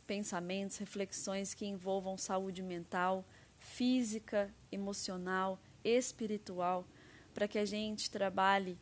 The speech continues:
a nossa integralidade, porque saúde não é só o corpo, saúde não é só a mente, a saúde também tá na nossa alma e a gente precisa encontrar o nosso propósito, nossa missão,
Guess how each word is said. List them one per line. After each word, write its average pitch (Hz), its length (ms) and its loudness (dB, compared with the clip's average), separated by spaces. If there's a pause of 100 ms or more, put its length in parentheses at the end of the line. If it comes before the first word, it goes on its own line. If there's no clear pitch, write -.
(420)
a - 80 -2
nossa 196 340 2
integralidade, 220 1120 2 (320)
porque 202 260 0
saúde 190 800 2 (180)
não 202 180 -2
é 208 140 2
só 208 520 4 (140)
o 190 60 -12
corpo, 185 560 -2 (300)
saúde 190 760 2
não 202 180 -4
é 196 80 0
só 208 300 2
a 208 60 4
mente, 185 540 -6 (340)
a 185 80 -4
saúde 190 420 0
também 190 320 -4
tá 196 140 -6
na 190 140 -4
nossa 190 340 -4
alma 185 480 0 (480)
e - 60 -4
a 185 40 -2
gente 190 240 -4
precisa 214 680 -2
encontrar 185 540 -2
o - 20 -2
nosso 185 240 -4
propósito, 185 680 0
nossa 180 280 -4
missão, 190 560 0